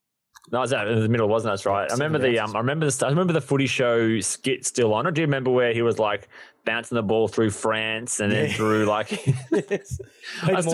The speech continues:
Speaker 2: Moore,
Speaker 1: remember
Speaker 2: Peter Moore,
Speaker 1: all those
Speaker 2: yes. Did win a Brownlow at the D's.
Speaker 1: Yep.
Speaker 2: Yep. Yep. Was
Speaker 1: Yeah.
Speaker 2: a great player for the D's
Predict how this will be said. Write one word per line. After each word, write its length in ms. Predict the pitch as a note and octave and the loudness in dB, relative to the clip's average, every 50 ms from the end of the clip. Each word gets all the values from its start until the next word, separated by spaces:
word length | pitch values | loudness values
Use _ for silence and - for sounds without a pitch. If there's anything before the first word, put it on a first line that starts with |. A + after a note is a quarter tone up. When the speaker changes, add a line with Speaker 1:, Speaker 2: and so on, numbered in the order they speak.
| D#3 D3 | 2 2
Speaker 2:
Moore, 20 | - | 2
Speaker 1:
remember 220 | - F3+ F#3 F#3+ G3+ | 2 2 2 2 2
Speaker 2:
Peter 120 | G3 F#3+ | 2 2
Moore, 320 | F3+ F3 F3+ F#3+ A3 B3 D3 | 2 2 4 2 2 2 2
Speaker 1:
all 200 | D3 D3+ D3+ D3+ | 2 2 2 2
those 120 | D3 C#3+ F#3 | 2 2 2
Speaker 2:
yes. 640 | A#3 C#4 - - - - - - - - - - - _ _ _ _ _ _ _ _ _ _ _ _ _ _ _ _ _ | 2 0 -2 -4 -8 -10 -10 -10 -12 -12 -14 -14 -16 _ _ _ _ _ _ _ _ _ _ _ _ _ _ _ _ _
Did 140 | - D#3 D3+ | -8 -4 -2
win 100 | E3+ D#3+ | 0 0
a 40 | D#3 | 2
Brownlow 320 | C3 D3+ D3+ D3+ D#3 D3+ D3+ | 2 2 2 4 4 2 2
at 60 | C#3+ | 2
the 60 | C#3+ | 2
D's. 380 | A#2+ C#3 D3+ F#3 B3 C4+ - - - _ _ _ _ _ _ _ _ _ _ _ _ _ _ _ _ _ _ _ _ _ _ _ _ _ _ _ _ _ _ | 2 4 4 4 2 2 -2 -6 -14 _ _ _ _ _ _ _ _ _ _ _ _ _ _ _ _ _ _ _ _ _ _ _ _ _ _ _ _ _ _
Speaker 1:
Yep. 340 | B2 A#2 G#2 G#2+ - E2 - D#2 D#2+ | -4 -2 -2 0 -2 -2 -6 -8 -4
Speaker 2:
Yep. 360 | F#2+ G2+ B2 E3 - - - _ _ _ _ _ _ _ _ _ _ _ - | -2 0 0 0 -2 -6 -12 _ _ _ _ _ _ _ _ _ _ _ 0
Yep. 340 | G#2 B2+ D#3 - - - | 0 0 0 -2 -4 -4
Was 140 | A2+ A2 G2+ | -2 0 0
Speaker 1:
Yeah. 60 | G2 | 2
Speaker 2:
a 20 | G2 | 2
great 200 | G#2+ B2 C#3+ C#3+ | 2 2 2 2
player 200 | - C#3 B2 A2+ | 0 0 0 0
for 100 | A2+ G#2+ | -2 -4
the 80 | G#2 | -4
D's 360 | F2+ A2 A#2+ B2+ A#2+ G#2 - | -2 0 0 0 0 -2 -6